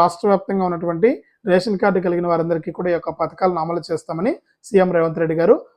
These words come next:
మరొక పూర్తి అప్‌డేట్‌ని అయితే తీసుకొచ్చారు. ఇది రాష్ట్ర వ్యాప్తంగా రేషన్ కార్డులు కలిగిన వారికి మూడు పథకాల డబ్బులు. వీడియోను తప్పకుండా లైక్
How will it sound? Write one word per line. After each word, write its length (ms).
మరొక 240
పూర్తి 340
అప్‌డేట్‌ని 340
అయితే 220
తీసుకొచ్చారు. 580
ఇది 160
రాష్ట్ర 340
వ్యాప్తంగా 400
రేషన్ 300
కార్డులు 260
కలిగిన 280
వారికి 260
మూడు 200
పథకాల 420
డబ్బులు. 260
వీడియోను 380
తప్పకుండా 400
లైక్ 200